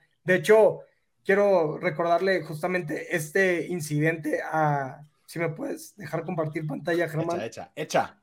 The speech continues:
Speaker 1: A ver, mira.
Speaker 2: <laughs> Sí, no, brutal lo de Aaron Jones, medio
Speaker 1: A
Speaker 2: me
Speaker 1: ver, ya,
Speaker 2: arregló
Speaker 1: ya se ve ahí
Speaker 2: porque
Speaker 1: mi pantalla.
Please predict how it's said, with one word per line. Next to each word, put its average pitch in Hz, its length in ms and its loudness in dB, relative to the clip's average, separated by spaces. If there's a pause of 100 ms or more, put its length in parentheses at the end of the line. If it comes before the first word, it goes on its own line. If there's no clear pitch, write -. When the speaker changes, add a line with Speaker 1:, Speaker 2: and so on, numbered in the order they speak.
(200)
Speaker 1:
A 156 140 -12
ver, - 200 -14
mira. - 340 -18 (2500)
Speaker 2:
<laughs> - 460 -16 (960)
Sí, 139 120 -6
no, 147 120 0
brutal 139 300 0
lo 160 60 2
de 151 60 2
Aaron 156 120 0
Jones, 170 200 2
medio 139 180 4
Speaker 1:
A - 20 4
Speaker 2:
me 196 140 8
Speaker 1:
ver, 180 120 6
ya, 180 100 10
Speaker 2:
arregló 190 200 8
Speaker 1:
ya 196 60 8
se 202 100 4
ve 202 80 8
ahí 185 120 8
Speaker 2:
porque 202 120 6
Speaker 1:
mi 196 60 -2
pantalla. 180 380 4